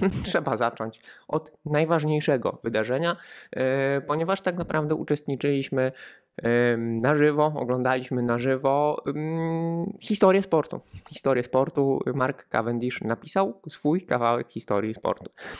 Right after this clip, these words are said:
Trzeba pamiętać o tym, bo tutaj mówimy o tym, że on pobił rek-, on pobił rekord Ediego Merckxa, jeśli chodzi o liczbę zwycięstw etapowych, y, w Tour de France. Y, natomiast on był,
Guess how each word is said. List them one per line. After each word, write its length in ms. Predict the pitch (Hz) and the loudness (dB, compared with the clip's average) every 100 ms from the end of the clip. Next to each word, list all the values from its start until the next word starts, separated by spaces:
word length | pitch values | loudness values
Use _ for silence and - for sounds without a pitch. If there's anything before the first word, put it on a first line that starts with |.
| - - | -10 -2
Trzeba 300 | 226 262 - | 2 2 2
pamiętać 440 | 196 185 175 143 | 2 2 2 2
o 100 | 147 | 2
tym, 180 | 180 143 | 2 -2
bo 80 | - | -2
tutaj 160 | 127 | -2
mówimy 320 | 123 120 123 | 0 2 2
o 60 | 113 | 0
tym, 140 | - | -2
że 60 | 113 | -2
on 100 | 107 | 0
pobił 320 | 123 135 127 | 0 0 0
rek-, 220 | - - - | -2 -6 -4
on 160 | 120 107 | -2 -2
pobił 480 | - 120 143 202 247 | 4 4 4 0 0
rekord 440 | 170 170 175 - | 0 0 0 0
Ediego 260 | 147 135 131 | 0 2 0
Merckxa, 460 | 117 131 175 196 - - - - - | -2 -2 -2 -2 -4 -20 -20 -20 -4
jeśli 320 | 139 139 143 | -2 -2 -2
chodzi 360 | 135 131 135 - | -2 0 0 0
o 320 | 117 120 123 | 0 0 0
liczbę 340 | 127 120 117 | -2 -2 -2
zwycięstw 500 | 113 110 - 113 - | 0 -2 -2 -4 -4
etapowych, 760 | - 101 - 107 135 175 185 - | -6 -6 -2 0 0 -2 -2 0
y, 580 | 147 147 151 147 147 143 | 2 2 2 2 2 0
w 100 | - | -2
Tour 180 | 135 131 | -2 0
de 100 | 135 | -2
France. 460 | - 151 170 - - - - - | 0 0 0 -4 -20 -20 -18 -10
Y, 60 | - 117 123 123 120 - | -4 0 0 0 -2 -4
natomiast 440 | 127 120 127 127 - | -2 0 0 -2 -2
on 240 | 117 120 | -2 0
był, 280 | 110 113 120 | 2 4 2